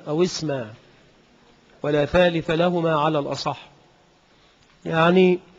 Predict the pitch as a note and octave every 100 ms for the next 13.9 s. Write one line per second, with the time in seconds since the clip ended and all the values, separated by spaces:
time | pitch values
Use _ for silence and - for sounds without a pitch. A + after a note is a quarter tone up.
0 | - _ _ _ _ _ - - C#3+ -
1 | E3+ E3+ D#3+ E3 E3+ D#3+ D#3+ C#3+ E3 E3+
2 | D#3+ D#3+ D#3 D3+ E3 E3 A#2 - _ -
3 | - - - - C#3+ D3+ E3+ E3 D#3+ D#3+
4 | D#3 C#3 D#3 D3+ E3 E3 D#3+ D#3 D3 C#3
5 | D#3 D3 C#3+ E3 F3 F3 - _ - -
6 | - D3+ F#3 - E3+ D#3 D#3+ F3+ G#3 F#3+
7 | D#3 D3 - C#3+ C#3+ C#3 C#3 B2 - -
8 | - - _ _ _ _ _ _ _ -
9 | - _ _ _ - D3 D3 C#3 D#3+ F3+
10 | E3 D#3 D3 D3 - D#3+ D#3+ D#3+ E3 D3
11 | D3+ C#3+ C#3+ E3+ E3 D3+ D3 C#3+ D#3+ C#3+
12 | C#3 C#3+ C#3+ C3+ A#2 - C3+ C3 F3 E3
13 | D3+ C#3 C#3+ C3 D#3+ E3 F3 F3+ F#3